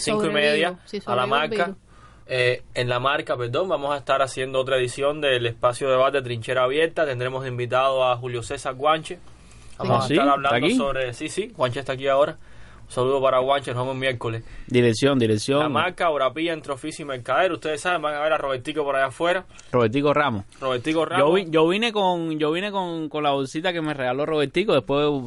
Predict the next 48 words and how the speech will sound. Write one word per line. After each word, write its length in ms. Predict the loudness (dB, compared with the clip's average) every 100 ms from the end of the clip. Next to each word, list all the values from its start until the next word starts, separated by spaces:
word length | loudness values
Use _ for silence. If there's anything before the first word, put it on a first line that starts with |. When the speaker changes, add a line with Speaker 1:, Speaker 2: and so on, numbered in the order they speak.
| -2
Speaker 3:
tengo 160 | 0
que 60 | 2
tirarme 180 | 0 0
una 100 | 0
foto 260 | 0 0
para 120 | 0 -2
que 60 |
él 60 | -2
la 100 | -2
vea. 280 | -2 -4 -8 -12 -14 -12
Speaker 1:
Y 60 |
bueno, 220 | -4 0
la 120 | 2 2
sorpresa 500 | -4 -2 -2 0 -2
es 60 |
que 60 | -2
vamos 200 | -4 -2
a 40 |
estar 240 | -2 -2 -2
transmitiendo 800 | 0 0 -2 -8 -4 -4 0 0
el, 300 | 0 -4 -4
el 160 | -4 -2
debate 840 | 0 2 2 2 2 2 0 -4 -12 -14 -8 -6 -4
en 220 | -2 0
vivo 200 | 2 4 4
a 60 |
través 300 | 4 2 2
del, 400 | -2 -4 -6 -10 -16 -4
del 160 | -2 0
canal 300 | 0 0 0
de 80 | 2
podcast 320 | 2 2 2
de 60 | 2
La 40 |
Trinchera, 340 | 0 0 2
que 80 | 2
está 160 | 2 0
vacío, 360 | 0 -2 -4
pero 200 | -2 -4
bueno, 180 | -2 -2 -2
vamos 200 | -4 -6
a 100 | -4
hacer 80 |
un, 120 | -4 -2
un 60 | -2
estreno, 400 | 0 0 0 -2
ustedes 280 | 0 0 0
saben. 300 | 0 0